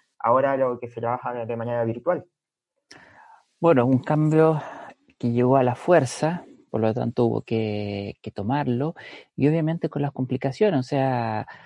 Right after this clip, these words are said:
Speaker 2: todos tomando, ¿no es cierto?, curso, problemas tecnológicos, porque no teníamos todos los computadores,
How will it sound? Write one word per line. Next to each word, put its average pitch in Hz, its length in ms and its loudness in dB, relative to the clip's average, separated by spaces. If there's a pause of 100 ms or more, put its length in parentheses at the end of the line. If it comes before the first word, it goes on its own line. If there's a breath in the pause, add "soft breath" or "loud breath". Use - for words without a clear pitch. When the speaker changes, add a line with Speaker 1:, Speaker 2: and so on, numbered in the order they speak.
(320 loud breath)
Speaker 2:
todos 139 260 0
tomando, 127 540 2
¿no 123 80 0
es 117 80 -4
cierto?, 123 320 -4
curso, 151 500 0
problemas 123 480 -2
tecnológicos, 120 1040 -4
porque - 320 -10
no 117 140 -4
teníamos 117 520 -4
todos 117 220 -4
los 113 80 -8
computadores, 117 800 -4